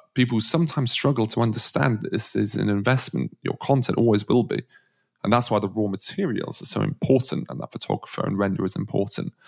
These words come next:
Um, the system piece, hmm, it's a tricky, tricky one here. The rule of thumb I'm applying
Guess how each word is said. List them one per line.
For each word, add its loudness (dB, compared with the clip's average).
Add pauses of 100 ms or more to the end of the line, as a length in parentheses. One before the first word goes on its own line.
(580)
Um, 2 (640)
the -2
system 4
piece, -2 (1040)
hmm, 0 (800)
it's 4
a 2
tricky, 2
tricky 2
one 2
here. 0
The 0
rule 4
of 0
thumb -2
I'm 0
applying 0